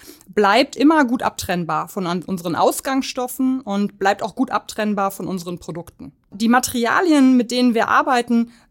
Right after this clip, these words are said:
agieren so, dass die Moleküle, die sie umwandeln sollen, auf der Materialoberfläche landen, dort eine bestimmte Wechselwirkung mit dem Material eingehen und dann Reaktionen möglich machen, die sonst nur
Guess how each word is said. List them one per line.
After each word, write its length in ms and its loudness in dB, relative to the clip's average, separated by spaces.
agieren 480 2
so, 380 0
dass 400 0
die 140 0
Moleküle, 560 4
die 100 2
sie 140 -2
umwandeln 500 4
sollen, 400 -4
auf 240 0
der 220 0
Materialoberfläche 1000 -6
landen, 440 -2
dort 440 2
eine 100 -2
bestimmte 480 -6
Wechselwirkung 800 -2
mit 140 0
dem 100 -2
Material 540 -4
eingehen 460 0
und 260 0
dann 200 6
Reaktionen 840 4
möglich 420 2
machen, 340 0
die 140 0
sonst 420 2
nur 380 6